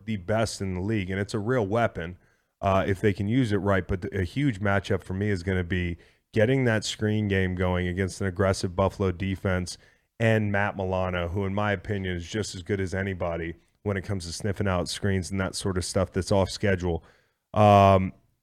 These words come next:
you know, I thought Howell played well. Throws over the middle of the field, the two minute, you know, where he hit the right, the right sideline, uh, and hit the tight end for a big gain. The touchdown to McLaurin in traffic, he put it between three people.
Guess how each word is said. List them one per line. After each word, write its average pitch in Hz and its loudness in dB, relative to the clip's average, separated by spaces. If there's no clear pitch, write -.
you 143 8
know, 127 8
I 135 10
thought 147 8
Howell 120 4
played 117 0
well. 107 4
Throws 120 6
over 127 2
the 120 -2
middle 120 4
of 107 4
the - -12
field, 123 2
the 101 -2
two - -2
minute, 131 0
you 110 -2
know, 101 2
where 101 2
he 117 2
hit 120 0
the 107 -2
right, 107 2
the 104 4
right 113 8
sideline, 107 2
uh, 98 2
and 95 0
hit 110 0
the - -20
tight 104 2
end 104 0
for 107 2
a 98 4
big 95 0
gain. 98 2
The 107 0
touchdown 117 0
to 107 -2
McLaurin 104 -2
in 98 -2
traffic, 104 -2
he 110 -4
put - -2
it 113 -2
between 110 -2
three 117 0
people. 113 -2